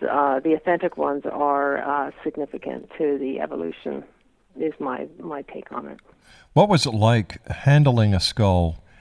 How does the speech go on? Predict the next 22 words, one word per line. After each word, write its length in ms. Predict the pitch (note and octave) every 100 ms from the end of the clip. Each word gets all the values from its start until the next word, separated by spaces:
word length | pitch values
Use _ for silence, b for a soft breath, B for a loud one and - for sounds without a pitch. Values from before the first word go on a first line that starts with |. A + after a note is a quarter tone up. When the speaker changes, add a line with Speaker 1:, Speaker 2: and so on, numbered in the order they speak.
| b b
Speaker 2:
in 120 | G2
the 60 | G2+
year 160 | F#2
two 220 | F2+ A2+ G#2+
thousand 460 | A2 G2 F#2+ F#2
nine 480 | F#2 F2+ E2+ D#2 D2
that 240 | F#2 F2+
you 200 | F2 E2+
handled 680 | D#2 - A2 A2+ D#2+ C2+ -
going 260 | E2 E2+ D2+
back 240 | E2+ F2+
to 100 | F#2
the 100 | D#2
times 460 | - E2+ F2 F2+ F2
of 120 | D2
Atlantis? 640 | C#2+ C#2+ E2+ E2 C#2 -
What, 460 | A2+ A2+ - G2 -
was 260 | F#2 F#2+ -
there 160 | G2+
an 120 | G2
instant 480 | G#2 B2 - B2 A2
connection? 520 | - G#2+ A2+ - C3+